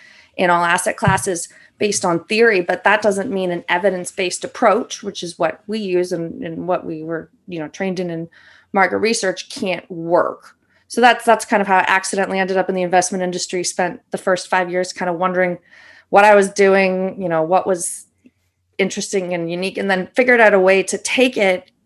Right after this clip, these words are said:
and take the training I got at, at my dad's firm and turn it into a purpose-driven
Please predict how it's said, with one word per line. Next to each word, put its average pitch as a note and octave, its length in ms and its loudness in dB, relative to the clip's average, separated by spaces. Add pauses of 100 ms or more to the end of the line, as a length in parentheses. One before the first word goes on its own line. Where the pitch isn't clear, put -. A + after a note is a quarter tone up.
(120)
and F3+ 500 -2 (520)
take - 200 2
the - 80 -2
training C#4+ 360 6
I G3+ 80 6
got F3 300 4 (360)
at, E3 280 2
at D#3+ 240 0
my D#3+ 180 -2
dad's G#3+ 320 4
firm F#3 280 -2
and F3+ 160 -2
turn G#3 280 2
it F#3+ 100 2
into F3+ 600 2 (1120)
a F3 60 2
purpose-driven G3 960 2